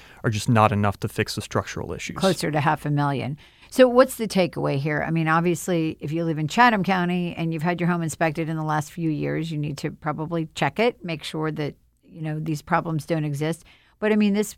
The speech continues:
Speaker 2: probably could happen anywhere.
Speaker 1: It probably could. And, you know, it's, it's difficult because inspections are required. Um, you know, you can go through the county. You can also certainly hire somebody to, to do inspections on your behalf, uh, that are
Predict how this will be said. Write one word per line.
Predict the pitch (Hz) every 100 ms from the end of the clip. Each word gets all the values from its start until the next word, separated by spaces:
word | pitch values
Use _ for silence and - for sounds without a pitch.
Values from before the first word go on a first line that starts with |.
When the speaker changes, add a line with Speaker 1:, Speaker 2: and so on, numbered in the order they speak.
| -
Speaker 2:
probably | 190 208 240 233
could | 214
happen | 185 190 165
anywhere. | 156 233 196 - 147 - _ - - - 151
Speaker 1:
It | 147
probably | 190 226 156
could. | - 151 101
And, | 101 110 -
you | 143
know, | 127 113
it's, | 117 -
it's | 131 -
difficult | - 139 - 113
because | 123 - 117
inspections | 120 - 156 151 156 127
are | 135
required. | 127 - 127 123 127 120 -
Um, | 110 104 104
you | 117
know, | 107
you | 104
can | 110
go | 117
through | 113 123
the | 113
county. | - 117 120
You | 113
can | 117
also | 113 135 123
certainly | - 131 127 120
hire | 117 127 127
somebody | - 131 123 120
to, | - 120 117
to | - 117
do | 123 123 120 123 120
inspections | 117 117 - 131 - 131 123 - - - -
on | 113 120
your | 123 131
behalf, | 117 135 147 104 - -
uh, | 113 107 107
that | 101 107
are | 113 110